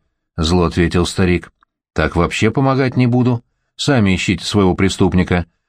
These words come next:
Моя лавка, не пущу". Скопин запустил руку в карман штанов и положил перед торговцем небольшую шкатулку.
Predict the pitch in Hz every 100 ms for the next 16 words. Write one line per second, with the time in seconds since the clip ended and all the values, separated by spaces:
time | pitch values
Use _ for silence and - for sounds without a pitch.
0 | _ - 160 147 98 85 78 - 73 -
1 | - 117 156 175 - - - - _ _
2 | _ _ _ _ _ - - 87 - 104
3 | 87 85 85 - 92 92 90 82 98 90
4 | 90 - 104 107 127 - _ _ _ _
5 | - 82 82 95 95 92 95 95 90 95
6 | 90 113 120 - 120 - _ _ _ 104
7 | 104 104 95 - 113 92 127 127 90 73
8 | - 76